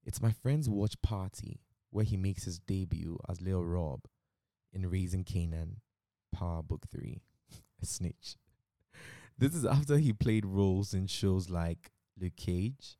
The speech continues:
and Chicago Fire. And I must say, that's my only friend in Hollywood who I'm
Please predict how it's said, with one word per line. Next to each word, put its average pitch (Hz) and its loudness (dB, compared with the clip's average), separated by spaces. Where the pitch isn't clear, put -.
and 95 -4
Chicago 90 0
Fire. - -8
And 104 -2
I 107 2
must 113 2
say, 95 0
that's 104 0
my 95 2
only 104 2
friend 90 -2
in 90 -2
Hollywood 85 0
who 98 0
I'm 90 -6